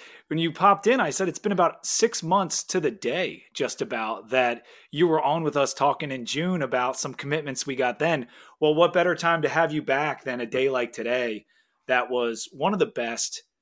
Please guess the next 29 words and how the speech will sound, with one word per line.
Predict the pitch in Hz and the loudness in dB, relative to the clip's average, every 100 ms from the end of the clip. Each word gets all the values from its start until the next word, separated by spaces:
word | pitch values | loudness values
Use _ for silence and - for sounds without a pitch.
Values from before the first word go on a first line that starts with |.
| _ _ - | _ _ -4
for | 131 | -2
Hokies | 135 156 143 117 | 2 0 0 -8
recruiting | 117 - 165 165 120 | -10 -2 2 2 0
that | 120 | -6
I | 113 | -6
can | 131 123 | -8 -6
remember | 123 135 139 190 156 | -2 -2 0 2 4
<laughs> | |
in | |
a | 151 | 6
long | 147 143 123 | 6 4 2
time, | 147 185 147 117 | 0 0 0 -4
especially | - 190 185 143 | 0 0 2 -2
when | 135 | -4
it | 127 | -6
comes | 143 127 | -8 -6
to | 139 | -6
the | |
portal, | 123 156 180 139 104 _ - - - | -6 0 0 0 -6 _ -20 -14 0
uh, | 117 113 | 0 2
depending | 165 208 233 | 2 4 4
on | 160 | 2
how | 131 | 2
you | 127 120 | -2 -4
view | 127 135 123 | -4 -2 0
those | 120 110 | 0 -2
juco | - 98 120 101 | -4 -6 -6 -6
guys. | 98 92 - | -10 -14 -10
But | - 113 104 | -2 -2 -2